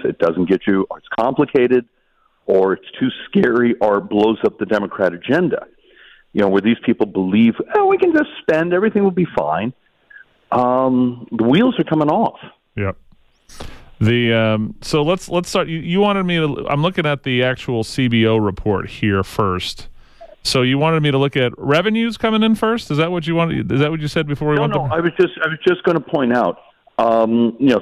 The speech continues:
Speaker 1: some of the revenues will come back. Uh, the projection is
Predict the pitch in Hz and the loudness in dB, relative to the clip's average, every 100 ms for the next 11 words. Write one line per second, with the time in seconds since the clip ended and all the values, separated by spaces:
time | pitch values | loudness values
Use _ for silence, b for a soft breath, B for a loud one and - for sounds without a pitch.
0 | - 151 170 156 143 143 127 110 - 110 | 2 2 4 4 4 2 2 0 0 0
1 | 98 104 110 - - - 104 92 - 101 | 2 0 -2 -6 -6 2 2 2 -4 0
2 | 101 101 98 113 104 117 - 104 95 | 4 4 2 0 2 0 2 2 2